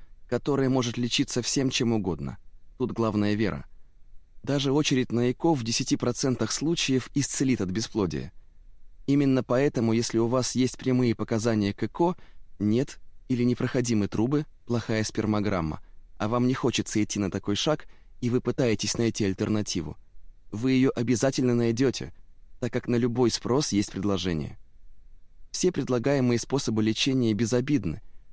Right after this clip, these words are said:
но вы потеряете самое важное — время, а его вернуть не получится. А время — это не только невосполнимое ухудшение генетического материала яйцеклеток и сперматозоидов, но упущенное время вашего родительства,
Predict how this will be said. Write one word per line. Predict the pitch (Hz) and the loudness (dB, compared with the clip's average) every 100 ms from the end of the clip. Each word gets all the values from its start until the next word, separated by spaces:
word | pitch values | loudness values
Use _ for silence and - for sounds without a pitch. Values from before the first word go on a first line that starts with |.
| - | -4
но | 110 | 0
вы | 110 127 | 2 2
потеряете | 113 123 117 113 107 | 2 2 4 2 0
самое | 110 110 101 107 | 0 0 2 0
важное — | 113 107 78 73 101 - - - | 2 0 0 -6 -8 -16 -20 -6
время, | 101 98 80 - - - - - - - | 0 2 2 -4 -12 -20 -20 -20 -18 -6
а | 107 | 0
его | 110 107 | 2 4
вернуть | 170 165 123 120 | 2 4 2 2
не | 120 | 0
получится. | 120 98 95 - - - - - - - | 2 0 -2 -6 -8 -10 -12 -18 -18 -8
А | 107 | -4
время — | 101 110 127 123 - | 0 2 4 2 0
это | 123 | 0
не | 113 120 | 0 2
только | 143 156 143 | 2 2 2
невосполнимое | 127 120 - 113 120 123 117 107 | 2 2 0 2 4 4 4 4
ухудшение | 101 117 - 135 113 107 101 | 2 0 0 2 4 4 2
генетического | 87 107 113 110 - - 98 | 0 0 0 0 -6 -4 -2
материала | 101 98 110 104 92 | 0 0 0 0 0
яйцеклеток | 92 92 - - 120 113 98 | 0 -2 -4 0 0 0 -2
и | - | -4
сперматозоидов, | - - 101 98 104 95 85 73 65 - - - - - - | -6 -2 0 0 0 0 -2 -4 -8 -12 -16 -18 -18 -20 -10
но | 123 127 | -2 2
упущенное | 120 147 139 127 110 110 | 2 2 2 2 2 2
время | 117 135 113 | 2 2 2
вашего | 110 113 101 101 | 2 0 0 0
родительства, | 104 107 82 - - | 0 -2 -4 -6 -8